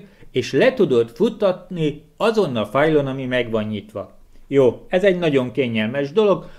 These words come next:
hogyha például úgy, mint én, felveszünk egy audio anyagot, egy videó anyagot, és a-, megvágjuk a videót, és a hangon szeretnénk egy picit javítani, mert azért valahogy kinézzen, az általában ugyanaz a hang,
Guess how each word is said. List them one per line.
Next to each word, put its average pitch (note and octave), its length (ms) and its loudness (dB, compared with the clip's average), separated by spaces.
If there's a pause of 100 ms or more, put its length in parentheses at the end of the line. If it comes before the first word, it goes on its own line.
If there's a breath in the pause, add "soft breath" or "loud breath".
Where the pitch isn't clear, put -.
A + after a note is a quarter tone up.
(140 loud breath)
hogyha D3 580 0
például B2 560 2
úgy, B2+ 260 0
mint A2+ 260 -2
én, G#2+ 420 -2
felveszünk A#2 800 0
egy G#2+ 240 -6
audio A2+ 640 0
anyagot, C3+ 640 -2
egy A#2+ 260 -4
videó A#2 520 0
anyagot, F#3+ 520 -2 (280 loud breath)
és C#3 260 2
a-, - 220 -10
megvágjuk A#2 680 -2
a A#2 80 -4
videót, D#3 500 0
és B2 180 -6
a A#2 80 -2
hangon A#2+ 440 -4
szeretnénk A#2+ 580 -4
egy A2+ 160 -2
picit A2+ 360 -6
javítani, E3 600 -2 (160)
mert B2 340 -8 (280)
azért A#2+ 340 -2
valahogy B2 480 0
kinézzen, C#3 600 0 (280 loud breath)
az C3 260 0
általában C#3 840 2
ugyanaz B2+ 440 0
a C3 60 4
hang, B2+ 360 -2